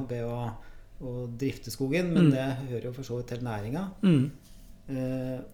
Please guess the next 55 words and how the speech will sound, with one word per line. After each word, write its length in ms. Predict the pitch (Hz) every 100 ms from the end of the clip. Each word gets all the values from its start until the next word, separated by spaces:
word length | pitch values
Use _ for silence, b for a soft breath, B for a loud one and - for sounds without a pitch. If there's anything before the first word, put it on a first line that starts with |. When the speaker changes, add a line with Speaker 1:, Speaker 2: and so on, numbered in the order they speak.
| -
Speaker 1:
og 640 | 123 123 123 123 123 120
at 100 | 120
du 100 | 131
kan, 380 | 123 120 117 120
eh, 480 | 120 123 123 123 127 117
se 300 | - - 127
det 120 | 139 156
fra 180 | 131 131
soverommet 440 | 131 120 120 139
ditt, 180 | 196 233 -
Speaker 2:
Ja. 60 | 214
Speaker 1:
så 240 | 190 170
når 180 | 165 160
du 20 |
legger 120 | 147
deg 100 | 147
om 40 | 151
kvelden, 340 | 151 160 196
kan 100 | 170
du 60 | 156
Speaker 2:
Ja. 60 |
Speaker 1:
liksom 160 | - 135
følge 300 | 131 113 117
med. 300 | 156 196 190
Speaker 2:
Ja. 120 | 147
Speaker 1:
Det 340 | 123 123 123 120
gir 60 | 110 117
jo 20 |
en, 340 | 123 127 123 -
Speaker 2:
Ja. 160 | 151 - - b b b b b -
Speaker 1:
en 160 | 127 127
glede. 540 | 123 123 143 190 185 151
Det 100 | 135
kan 100 | 131
heller 160 | 117 113
ikke 160 | 139
prises. 600 | - 139 139 208 214 - - - - - - b b b b -
Speaker 2:
Men, 140 | 185 220
eh, 440 | 208 220 214 214
det 100 | 190
er 120 | 196 190
litt 140 | 196
artig 140 | 151 -
det 160 | 165
du 40 | 160
sier 180 | 160 147
nå, 120 | 156
for 80 | 170
jeg, 300 | 156 156 156
mm, 200 | 151 175
har, 280 | 156 147 147
eh, 280 | 147 151 131
akkurat 300 | - 139 143
vært, 360 | 127 113 - 143
eh, 540 | 135 131 131 127